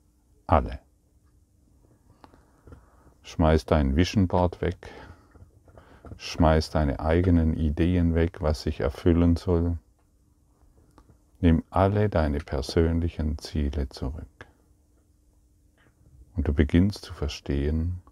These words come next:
wovon du jetzt umgeben bist. Von Liebe.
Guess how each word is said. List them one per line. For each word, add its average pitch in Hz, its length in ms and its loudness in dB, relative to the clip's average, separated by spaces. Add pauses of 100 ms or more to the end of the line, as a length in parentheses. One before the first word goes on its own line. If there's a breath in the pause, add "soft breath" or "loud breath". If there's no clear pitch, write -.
(1040)
wovon 71 360 2
du 65 120 -2
jetzt - 600 -8
umgeben 71 560 -4
bist. - 420 -12 (1300)
Von 67 440 -2 (440)
Liebe. 65 360 -4